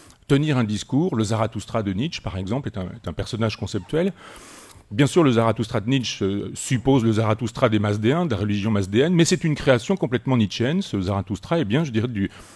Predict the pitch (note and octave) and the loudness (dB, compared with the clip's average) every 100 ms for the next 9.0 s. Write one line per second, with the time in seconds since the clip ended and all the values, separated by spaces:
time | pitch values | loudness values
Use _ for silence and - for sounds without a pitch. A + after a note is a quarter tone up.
0 | - - A2+ A2+ A2 D#3+ - E3 D#3+ A2+ | -20 -2 2 4 2 0 0 0 2 0
1 | G2+ - - - E3+ - F3+ C#3+ - B2+ | 0 -6 -2 2 4 4 0 0 0 -4
2 | - G#2 C#3+ F3 A2+ D#2 - - F#2 A2+ | -2 -2 0 0 -2 -4 -12 -16 -6 -2
3 | G#2 G#2 G2 D3 C#3+ D#3+ A2+ - G#2+ - | 0 0 2 2 2 -2 -4 -4 -4 -2
4 | A2+ - A#2+ E3 B2+ G2 - C3 B2 A#2+ | -2 -2 -2 -2 -2 -2 -2 -4 -2 -2
5 | C#3+ A#2+ G2 A#2+ G2+ F#2 F2 F#2+ _ _ | -2 -2 -4 -2 0 -2 -6 -12 _ _
6 | _ _ - - - _ _ _ - - | _ _ -20 -20 -20 _ _ _ -20 -20
7 | - - - - - - _ E3 F3+ F3+ | -20 -20 -20 -20 -20 -20 _ 4 6 8
8 | A3+ F#3 E3+ G3+ G#3+ G3 - B2+ A#2 | 6 8 8 8 6 0 4 6 6